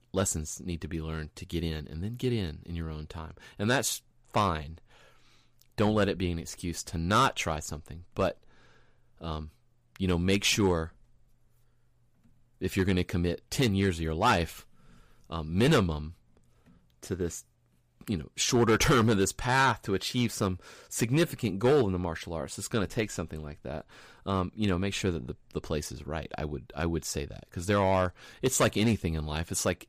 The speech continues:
any, um, job or, or, or friend or, um, anything, you know, it, there's good and there's bad, and you gotta make sure that, that you're comfortable.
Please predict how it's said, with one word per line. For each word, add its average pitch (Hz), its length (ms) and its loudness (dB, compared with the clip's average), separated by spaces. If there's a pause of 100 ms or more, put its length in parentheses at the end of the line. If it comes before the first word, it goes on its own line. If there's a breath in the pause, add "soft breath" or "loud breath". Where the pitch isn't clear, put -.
any, 87 300 -2 (580 soft breath)
um, 78 280 -8 (380 loud breath)
job 98 540 4
or, 78 100 0
or, 73 420 -4
or 64 260 -10 (120)
friend 104 680 2
or, 67 300 -10 (500 soft breath)
um, 80 200 -10
anything, 98 500 0
you 76 160 -4
know, 76 260 -6 (200)
it, - 180 -4 (140)
there's 90 260 0
good 98 320 4
and 85 80 4
there's 80 180 0
bad, 80 480 0
and 80 160 -2
you 78 80 -2
gotta 78 180 -2
make 76 180 -6
sure 71 240 -6
that, 50 180 -10 (160)
that - 160 -14
you're 80 80 -10
comfortable. - 540 -10